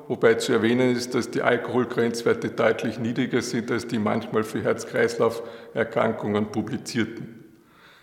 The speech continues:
Die tägliche Einnahme von Obst und Gemüse soll mindestens sechshundert Gramm betragen. Der Vollkornanteil der Nahrung soll erhöht werden und das Stillen bis zum sechsten Monat soll empfohlen werden. An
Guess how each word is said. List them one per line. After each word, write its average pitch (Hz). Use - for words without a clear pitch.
Die 120
tägliche 139
Einnahme 120
von 113
Obst 135
und 120
Gemüse 135
soll 127
mindestens 127
sechshundert 113
Gramm 131
betragen. 131
Der 117
Vollkornanteil 120
der 113
Nahrung 127
soll 139
erhöht 123
werden 113
und 113
das 117
Stillen 127
bis 113
zum 123
sechsten -
Monat 104
soll 110
empfohlen 107
werden. -
An 147